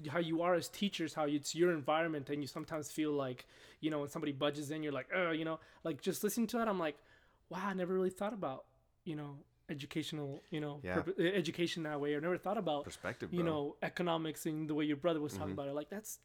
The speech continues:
Speaker 1: I, I, I learned a lot just from listening to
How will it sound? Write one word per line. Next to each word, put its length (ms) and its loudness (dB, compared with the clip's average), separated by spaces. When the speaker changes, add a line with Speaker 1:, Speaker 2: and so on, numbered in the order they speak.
Speaker 1:
I, 100 4
I, 280 6
I 80 8
learned 220 10
a 40 8
lot 240 4
just 140 -2
from 140 0
listening 300 2
to 200 2